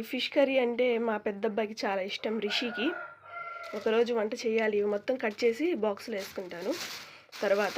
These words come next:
పిల్లలు స్కూల్కి వెళ్ళిన తర్వాత. ఇంకా టైమ్ ఏడు, ఏడు అయిందండి. ఎనిమిదింటికి బస్సు వచ్చింది. ఇంకా మా పిల్లల్ని లేపుతాను. రోషన్,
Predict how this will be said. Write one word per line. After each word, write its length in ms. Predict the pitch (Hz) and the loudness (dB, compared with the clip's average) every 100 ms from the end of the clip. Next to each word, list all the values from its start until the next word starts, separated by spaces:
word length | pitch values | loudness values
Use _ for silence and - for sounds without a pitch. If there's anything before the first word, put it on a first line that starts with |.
| 214 | -4
పిల్లలు 260 | 208 202 226 | 2 2 2
స్కూల్కి 280 | - 226 208 | 0 0 0
వెళ్ళిన 200 | 185 185 170 | -4 -6 -8
తర్వాత. 260 | 165 175 254 - - - _ _ _ _ - - - - _ _ _ _ - _ - - - _ - - - - - | -10 -10 -12 -12 -20 -20 _ _ _ _ -20 -20 -20 -20 _ _ _ _ -20 _ -20 -20 -20 _ -20 -20 -20 -18 -10
ఇంకా 140 | 247 262 | 2 6
టైమ్ 200 | 254 294 254 | 6 6 6
ఏడు, 180 | 240 247 240 | 6 2 2
ఏడు 120 | 240 247 | 2 2
అయిందండి. 460 | 247 254 214 202 285 254 | 2 0 -2 -4 0 0
ఎనిమిదింటికి 460 | 247 247 262 240 233 | 0 -6 -8 2 2
బస్సు 160 | 233 240 | 2 -4
వచ్చింది. 400 | - 208 214 320 480 - _ _ _ _ _ - - - - | -4 -8 -4 -2 -2 -8 _ _ _ _ _ -20 -8 -8 -6
ఇంకా 120 | 220 | 2
మా 120 | 220 226 | 2 2
పిల్లల్ని 320 | 233 240 226 | 0 2 2
లేపుతాను. 500 | 220 220 214 185 254 392 - - - - - - - - - | -2 -2 -4 -2 -4 -6 -14 -20 -16 -16 -18 -14 -16 -16 0
రోషన్, 500 | 240 262 320 311 370 | 4 4 10 10 10